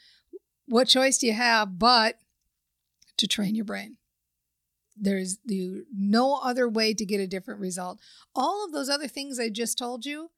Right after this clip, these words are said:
none of those will work if you're not doing this step. This is the only step,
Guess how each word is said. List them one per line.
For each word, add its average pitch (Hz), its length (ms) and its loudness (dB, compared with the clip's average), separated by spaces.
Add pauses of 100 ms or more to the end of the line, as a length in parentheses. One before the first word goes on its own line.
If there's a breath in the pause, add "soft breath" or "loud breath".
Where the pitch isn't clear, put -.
(380)
none 277 380 -2
of 339 120 -6
those 294 240 0
will 233 200 0
work 254 380 4 (100)
if 285 380 4
you're 262 160 -2
not 247 300 0
doing 247 280 -2
this 240 220 0
step. 339 340 -2
This 277 220 -2
is 339 120 -4
the 311 140 -4
only 320 300 -8
step, 359 420 -2